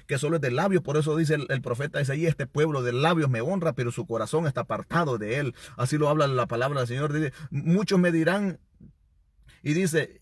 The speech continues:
"esforzados a entrar por la puerta angosta, porque os digo que muchos procurarán entrar y no podrán. Después de que el padre de familia se haya levantado y cerrado la puerta, y estando fuera empecéis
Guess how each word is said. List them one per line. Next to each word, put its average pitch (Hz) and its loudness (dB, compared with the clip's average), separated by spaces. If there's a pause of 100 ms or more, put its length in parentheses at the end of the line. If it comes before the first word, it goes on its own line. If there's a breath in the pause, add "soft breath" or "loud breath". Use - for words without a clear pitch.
(960)
"esforzados 185 4
a - 6
entrar 185 0
por 180 -2
la 175 0
puerta 190 -2
angosta, 160 -2
porque 156 0 (160 loud breath)
os 151 2
digo 185 2
que 156 4
muchos 180 2
procurarán 156 0
entrar 165 0
y 170 2
no 156 -4
podrán. 131 -2 (480 soft breath)
Después 160 2
de 180 0
que 165 2
el 156 0
padre 180 2
de 165 4
familia 151 0 (580 soft breath)
se - 2
haya 190 4
levantado 156 2
y 151 0
cerrado 156 2
la 151 2
puerta, 156 -2 (200 soft breath)
y 139 0
estando 185 0
fuera 185 2
empecéis 165 2